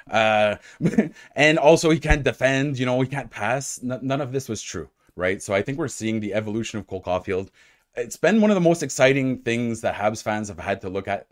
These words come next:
since Subban. Like, I love Nick Suzuki. I think he's so important. But Caulfield brings that, that buzz that when you're sitting in the arena, if you're working, you know, you hear the crowd start to, like,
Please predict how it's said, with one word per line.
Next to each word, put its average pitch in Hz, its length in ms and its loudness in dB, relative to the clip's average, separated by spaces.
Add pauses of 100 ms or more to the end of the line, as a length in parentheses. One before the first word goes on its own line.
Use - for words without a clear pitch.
(160)
since 104 360 -10
Subban. 82 380 -6 (300)
Like, 117 140 -2
I 185 60 4
love 175 300 6
Nick 147 160 0
Suzuki. 113 380 -4
I 92 60 0
think 131 160 -8
he's 131 140 -6
so 170 100 -2
important. 123 460 -2 (280)
But - 140 -10
Caulfield 160 460 0
brings 139 280 2
that, 107 260 -4 (260)
that 95 240 -8
buzz 104 400 -2 (220)
that 113 200 0
when 127 120 0
you're 123 100 0
sitting 170 260 -4
in 190 80 0
the 170 140 4
arena, 120 440 2
if - 140 -6
you're 123 100 2
working, 107 520 0 (680)
you 113 120 0
know, 107 120 0
you 131 140 0
hear 147 160 2
the 151 100 4
crowd 135 280 4
start 127 220 0
to, 110 100 0
like, 90 200 -4